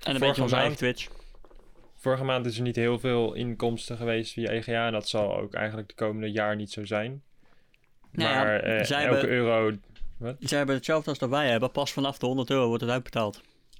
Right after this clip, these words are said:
Speaker 1: Nee, klopt. Maar, eh, nou ja, ik ga je niet de volledige insights geven. Maar het is, eh, niet, eh,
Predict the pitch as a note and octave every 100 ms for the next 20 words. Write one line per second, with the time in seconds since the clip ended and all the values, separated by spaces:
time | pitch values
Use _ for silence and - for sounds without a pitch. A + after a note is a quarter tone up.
0 | - - - - - B2+ B2+ A#2+ A2+ G#2+
1 | - A2+ A2 A2 G#2+ G2+ - G#2+ G#2 G#2
2 | G#2 G2+ G#2+ - - - - - A2+ G#2
3 | G#2 A#2 A2 A2 - A2 A2+ A2 A2 G#2+
4 | A2+ A2 A2+ G#2+ - G#2+ A2 A#2 A2 G#2
5 | G2+ - G#2 - - G2+ G2+ G#2+ - G#2